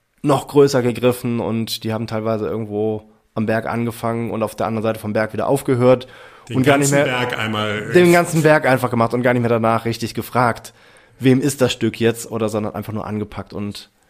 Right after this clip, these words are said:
Speaker 2: Die haben die
Speaker 1: gemacht
Speaker 2: Arbeit
Speaker 1: und
Speaker 2: auch
Speaker 1: geholfen.
Speaker 2: gesehen, ne? Die wussten
Speaker 1: Die haben
Speaker 2: ja
Speaker 1: die Arbeit gesehen, die kannten sich aus. Kurz danach wurde es aber dann nachher auch schon so, dass ganz fremde Leute kamen, die mit dem Weinbau noch nicht mal was zu tun hatten,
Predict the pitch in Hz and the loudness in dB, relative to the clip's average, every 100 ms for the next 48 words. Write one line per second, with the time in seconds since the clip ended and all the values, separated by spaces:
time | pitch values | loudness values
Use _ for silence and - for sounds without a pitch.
0 | _ - 101 104 113 120 117 113 117 107 | _ -12 -8 -8 2 4 4 0 -2 0
1 | 92 92 127 123 90 95 135 107 101 127 | 0 0 0 -2 -2 -6 -8 -8 -8 -4
2 | 147 151 160 135 143 143 135 120 131 131 | 4 4 4 4 4 4 2 4 6 4
3 | 123 117 113 117 104 92 104 120 110 - | 2 -4 -4 -8 -6 -4 0 0 -2 -14
4 | - - _ _ _ - 156 - 123 113 | -20 -20 _ _ _ -2 -2 2 2 4
5 | 151 160 147 139 139 135 127 135 117 127 | 4 2 2 4 6 4 4 2 4 2
6 | - 131 127 123 127 123 - - - _ | 2 -2 2 2 4 2 0 -10 -14 _
7 | _ _ 120 120 - - - 143 165 147 | _ _ -8 -6 -8 -12 0 2 4 4
8 | 139 143 143 - 135 127 127 120 117 117 | 4 4 0 -4 -4 -4 -2 0 0 0
9 | 113 156 170 151 143 143 131 131 131 - | 2 4 4 4 2 2 0 -4 -8 -4
10 | 135 127 131 - 123 | -2 -2 -4 -4 -6